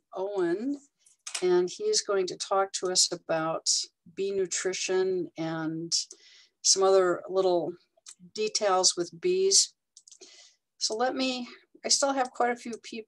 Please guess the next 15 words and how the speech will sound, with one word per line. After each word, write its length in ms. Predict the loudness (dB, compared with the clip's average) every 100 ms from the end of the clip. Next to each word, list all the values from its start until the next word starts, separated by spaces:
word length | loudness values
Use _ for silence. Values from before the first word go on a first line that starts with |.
| -6
I 40 | -4
still 180 | -2
have 160 | -4 -6
people 320 | -12 -6 -2
in 80 | 0
the 80 | -2
queue 320 | -4 -8 -6
joining 500 | -2 2 4 4 2
us, 340 | 2 4 2 2
but 200 | 0 -2 -6
I'm 180 | -8 -6
gonna 340 | -4 -2 -4 -6 -8
read 320 | -8 -6 -10
you 560 | -10 -8 -4 -2 -2 -6 -16 -10
his, 600 | -6 -4 -2 4 4 4